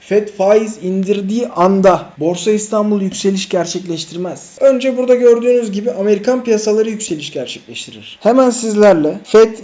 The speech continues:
ne zaman faiz indirmiş bir kontrol edelim. On sekiz Eylül'de fed faiz indirmiş. Elli baz puan indirmiş. Beş buçuktan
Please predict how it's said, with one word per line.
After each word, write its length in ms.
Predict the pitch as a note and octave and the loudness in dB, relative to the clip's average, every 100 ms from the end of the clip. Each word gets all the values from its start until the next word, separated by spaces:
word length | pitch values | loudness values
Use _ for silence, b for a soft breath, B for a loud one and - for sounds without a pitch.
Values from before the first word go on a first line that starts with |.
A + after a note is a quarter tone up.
| E3+ | -2
ne 160 | G#3 | 0
zaman 380 | A3+ G3+ D#3 C#3 G2+ | 4 4 2 -2 -8
faiz 460 | - C#3 C#3 C3+ | -2 2 2 0
indirmiş 520 | C3+ C3+ C3+ G3 G#3 F3 | -6 -6 -6 -6 -8 -4
bir 240 | E3+ E3+ | -4 -2
kontrol 460 | D#3+ D#3+ D#3+ E3 C3 | -4 -4 -2 -2 -2
edelim. 280 | A#2 C3+ G#3 - | -4 -8 -10 -2
On 140 | D#3 F#3 | 2 2
sekiz 380 | F#3 D3 C#3+ C#3 | 0 -4 -4 -2
Eylül'de 640 | D3 C#3+ C#3+ C#3+ F#3 G3+ - _ | 0 0 -2 2 2 2 -6 _
fed 260 | F3 F3 | 0 0
faiz 560 | - D#3 D3+ D3+ C3+ C3 | 0 4 4 4 0 -6
indirmiş. 680 | D3+ D#3 D#3+ E3 E3+ - - - | -6 -2 -2 -2 -6 -8 -10 0
Elli 300 | F3+ G#3+ A#3+ | 2 4 4
baz 280 | F#3+ - | 2 2
puan 260 | - C#3 C3+ | -4 -2 -4
indirmiş. 600 | B2+ B2 B2 E3 A3+ - | -8 -10 -10 -12 -12 -16
Beş 320 | E3 G#3+ A#3+ A3 | 4 4 4 0
buçuktan 600 | F#3+ G3 - A#3 C4 | -10 -4 0 0 -2